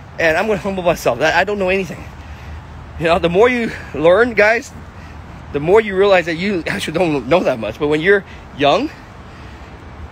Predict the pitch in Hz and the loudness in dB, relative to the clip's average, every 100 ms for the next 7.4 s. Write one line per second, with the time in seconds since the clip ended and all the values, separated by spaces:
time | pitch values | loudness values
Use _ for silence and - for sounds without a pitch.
0 | - - 156 139 226 214 190 156 175 143 | -16 -10 -6 -2 -2 2 4 4 2 -2
1 | - - - - - - - - - - | -8 -12 -16 -18 -18 -18 -18 -18 -18 -18
2 | - - 117 180 240 - 277 262 240 - | -14 -10 0 0 0 2 4 4 0 -8
3 | - - - - - - - 160 185 - | -18 -18 -18 -18 -18 -6 0 0 0 0
4 | 190 208 - - - - - - - - | 4 2 0 -12 -18 -18 -18 -18 -18 -18
5 | - - - - - 160 175 185 170 175 | -18 -16 -16 -16 -2 2 2 2 2 4
6 | 180 156 202 226 202 208 214 - 220 214 | 4 2 0 0 2 2 2 0 0 0
7 | 233 233 240 233 | -2 -4 2 2